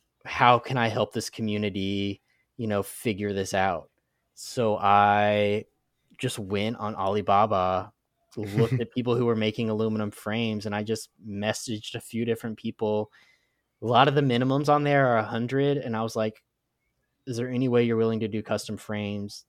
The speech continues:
Speaker 1: less than a hundred? I can't afford a hundred." And eventually one person got back to me, and they're like, "That's totally fine. We'll do sixty of them." Or like, "Can you do sixty?" And I was like,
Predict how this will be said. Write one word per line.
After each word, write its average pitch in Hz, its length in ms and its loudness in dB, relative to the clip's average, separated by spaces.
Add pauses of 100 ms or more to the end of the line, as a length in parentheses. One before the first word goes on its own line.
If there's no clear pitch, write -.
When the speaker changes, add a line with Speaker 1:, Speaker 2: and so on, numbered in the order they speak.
(100)
Speaker 1:
less 107 240 -4
than 117 100 -8
a 95 60 -6
hundred? 95 500 -8 (300)
I 101 60 -10
can't 104 260 -6
afford 104 260 -4
a 95 40 -6
hundred." 92 540 -6 (380)
And 104 380 -6 (760)
eventually 117 500 -4
one 107 220 -4
person 113 320 -4
got 101 180 0
back 98 240 -2
to 127 100 -8
me, 120 140 -4
and 107 100 -4
they're 101 120 -4
like, 101 240 -4
"That's 156 220 -8
totally 131 260 -2
fine. 135 360 0
We'll 113 80 -2
do 123 240 -2
sixty - 460 -8
of 95 140 -6
them." 92 300 -10 (500)
Or 110 120 -2
like, 104 160 0
"Can 117 140 -4
you 110 100 -2
do 110 100 -4
sixty?" 131 380 -8
And 113 80 -4
I 104 60 -2
was 104 100 -6
like, 101 220 -4